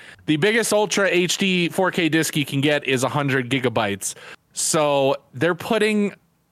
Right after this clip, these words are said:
two of those in there, which is just weird because recently what we've seen with games is, like, the game is not on the disc at all, and it just initiates an online download for, like, a hundred and fifty gigs. So I, I,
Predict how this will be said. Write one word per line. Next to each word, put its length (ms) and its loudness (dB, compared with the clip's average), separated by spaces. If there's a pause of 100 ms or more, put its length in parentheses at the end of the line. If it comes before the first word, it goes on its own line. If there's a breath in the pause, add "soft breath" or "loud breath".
(100)
two 260 2
of 80 2
those 280 2
in 160 2
there, 340 2 (320 loud breath)
which 200 0
is 120 0
just 180 0
weird 320 2
because 320 0
recently 520 0
what 200 2
we've 160 0
seen 240 0
with 160 -2
games 360 0
is, 120 0
like, 240 0
the 80 0
game 320 0
is 100 -2
not 260 2
on 80 0
the 80 0
disc 300 -2
at 80 0
all, 440 2 (260 loud breath)
and 120 0
it 80 -2
just 260 0
initiates 560 0
an 100 -2
online 540 0
download 500 0
for, 120 -2
like, 180 0
a 60 0
hundred 220 0
and 140 -2
fifty 320 -2
gigs. 380 -2 (320 loud breath)
So 160 0
I, 160 0 (100)
I, 300 0